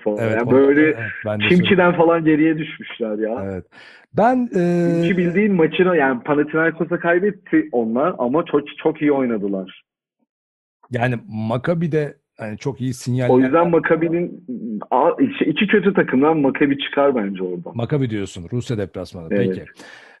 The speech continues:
Speaker 2: Peki ben oraya tahmini koymayacağım. Ee, devam ediyorum. Zenit
Speaker 1: <laughs>
Speaker 2: Barcelona oynuyor. Ee, orada Zenit Barcelona maçında,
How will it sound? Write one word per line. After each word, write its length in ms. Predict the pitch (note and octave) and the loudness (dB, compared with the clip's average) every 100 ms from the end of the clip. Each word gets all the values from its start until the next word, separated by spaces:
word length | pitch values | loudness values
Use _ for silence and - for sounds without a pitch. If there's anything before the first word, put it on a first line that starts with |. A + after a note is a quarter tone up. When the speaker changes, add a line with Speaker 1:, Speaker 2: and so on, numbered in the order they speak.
| _ | _
Speaker 2:
Peki 240 | G#3+ F#3 F#3 | 0 2 4
ben 100 | G3 | 4
oraya 240 | F3 F3 | 4 4
tahmini 320 | D#3+ C#3+ D3+ | 2 2 2
koymayacağım. 600 | - C#3+ A#2 G#2 C#3 D#3 | 2 0 0 0 -2 0
Ee, 260 | A#2 A#2 A2 | -2 -2 0
devam 300 | B2+ D3+ D3+ | 0 2 0
ediyorum. 360 | B2 A#2+ D3+ | 0 0 0
Zenit 520 | C3+ B2 E3+ F3 - - | 0 0 0 0 -2 -4
Speaker 1:
<laughs> 40 | |
Speaker 2:
Barcelona 480 | B2+ C3+ B2 D3 D#3 | 2 2 4 4 4
oynuyor. 560 | B2+ A#2+ A2+ B2+ D#3 - | 4 2 2 0 0 -2
Ee, 340 | A#2 A2+ A2+ | -2 -2 -2
orada 640 | A2+ C3 C3+ C3+ D3+ D#3+ | -2 0 0 2 0 0
Zenit 300 | B2 C3 A2+ | -2 -2 0
Barcelona 360 | C3+ B2 D#3+ D3 | -2 0 0 0
maçında, 600 | C3 C#3 C#3 E3 F3 | 0 0 0 0 0